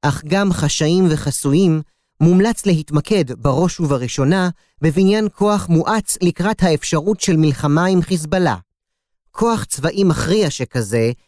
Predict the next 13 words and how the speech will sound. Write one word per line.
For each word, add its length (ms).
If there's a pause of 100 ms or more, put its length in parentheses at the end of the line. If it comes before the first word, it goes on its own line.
(160)
יקנה 400
בסופו 420
של 180
דבר 420 (320)
גם 240
מרחב 380 (100)
פעולה 440
אסטרטגי 600
למקבלי 540
ההחלטות 600
הישראליים, 840 (320)
אשר 300
ידעו 500